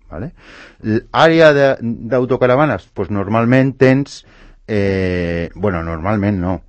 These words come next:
una àrea d'autocaravanes ha de tenir per buidar grises i, eh, tot el servei d'aigües. I hi ha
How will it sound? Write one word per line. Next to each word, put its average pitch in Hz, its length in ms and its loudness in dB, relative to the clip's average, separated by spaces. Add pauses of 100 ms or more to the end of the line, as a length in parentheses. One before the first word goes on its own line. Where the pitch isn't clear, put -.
(160)
una 117 300 0
àrea 117 220 4
d'autocaravanes 117 880 0
ha 113 220 2
de 117 140 2
tenir 120 300 4 (440)
per 110 200 -2
buidar 110 560 2
grises 117 800 -2
i, 117 360 -6 (360)
eh, 107 200 -8
tot 127 220 0
el 135 120 4
servei 110 320 0
d'aigües. 80 460 -6 (200)
I 92 200 -12
hi 107 60 -4
ha 113 160 -2